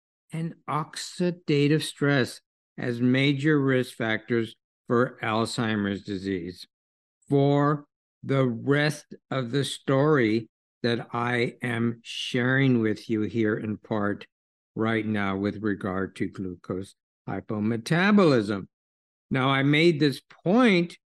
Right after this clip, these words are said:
with regard to glucose hypometabolism and a woman's risk for late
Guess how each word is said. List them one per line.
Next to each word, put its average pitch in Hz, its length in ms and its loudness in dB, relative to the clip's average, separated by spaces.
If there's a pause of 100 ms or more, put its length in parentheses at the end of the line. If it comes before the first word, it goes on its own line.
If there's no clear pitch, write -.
(280)
with 131 220 -2
regard 113 540 0
to 117 100 -2
glucose 110 600 -2
hypometabolism 110 1300 0
and 110 120 0
a 107 80 -2
woman's 180 520 6
risk 165 380 2
for 156 180 0
late 147 320 2